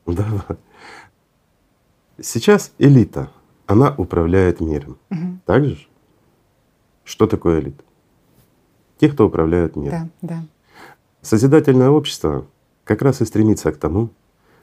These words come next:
Speaker 1: чтоб именно люди, мы, простые люди, управляли этим миром так, как должно быть, так, как завещал нам Господь.
Speaker 2: Мгм.
Speaker 1: Правильно?
Speaker 2: Правильно.
Speaker 1: Значит,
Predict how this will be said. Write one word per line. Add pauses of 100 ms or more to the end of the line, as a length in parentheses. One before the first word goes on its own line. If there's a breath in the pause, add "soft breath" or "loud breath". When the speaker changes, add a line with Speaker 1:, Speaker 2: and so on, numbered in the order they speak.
(120)
Speaker 1:
чтоб
именно
люди, (500)
мы, (200)
простые
люди, (400)
управляли
этим
миром (440 soft breath)
так, (140)
как
должно
быть, (220)
так,
как
завещал
нам
Господь. (240)
Speaker 2:
Мгм.
Speaker 1:
Правильно? (160)
Speaker 2:
Правильно. (420 soft breath)
Speaker 1:
Значит,